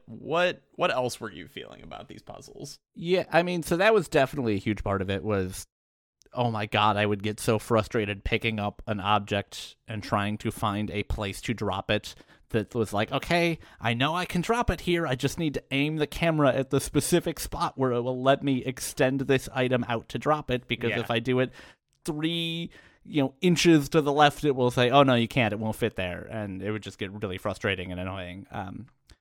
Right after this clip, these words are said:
Speaker 2: so that, that, that part was, was annoying. I also think the,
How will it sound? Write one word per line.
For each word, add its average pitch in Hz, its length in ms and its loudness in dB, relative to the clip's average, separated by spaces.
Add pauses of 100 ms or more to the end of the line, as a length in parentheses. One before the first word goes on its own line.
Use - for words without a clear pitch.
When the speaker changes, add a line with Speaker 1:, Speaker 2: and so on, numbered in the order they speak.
(260)
Speaker 2:
so 151 140 -4
that, 147 240 -6
that, 143 300 2
that 139 200 2
part 135 200 6
was, 123 400 0 (120)
was 110 840 0 (160)
annoying. 107 420 2
I 107 140 2
also 120 240 0
think 113 240 -2
the, 98 320 -4